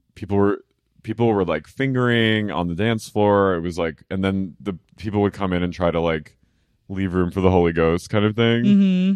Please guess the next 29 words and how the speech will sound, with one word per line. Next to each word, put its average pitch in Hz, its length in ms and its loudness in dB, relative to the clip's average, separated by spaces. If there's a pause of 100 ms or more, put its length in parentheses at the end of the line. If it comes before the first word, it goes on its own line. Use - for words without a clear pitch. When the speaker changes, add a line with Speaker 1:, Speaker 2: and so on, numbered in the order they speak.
Speaker 1:
But 95 100 -2
it 95 60 2
was 90 160 -2
a, 80 80 -6 (320)
it 87 60 -4
was 82 140 -4
a 78 40 -10
mess. 67 560 -12 (160)
Speaker 2:
Damn. 147 600 -8
Speaker 1:
I 202 120 2
didn't 190 160 -2
get 78 120 -6
in 65 140 -16
there. 60 260 -16 (360)
Speaker 2:
<laughs> - 0 -
Well, 208 360 -4 (1080)
Speaker 1:
No, 127 120 0
I 120 140 8
was, 127 200 0
I, 120 260 2
I 113 80 0
remember, 127 320 0
like, 110 160 4 (420)
looking 104 260 -10
around 95 260 -4
and 92 80 -8
just 80 120 -20
being 87 160 -14
like, 80 180 -14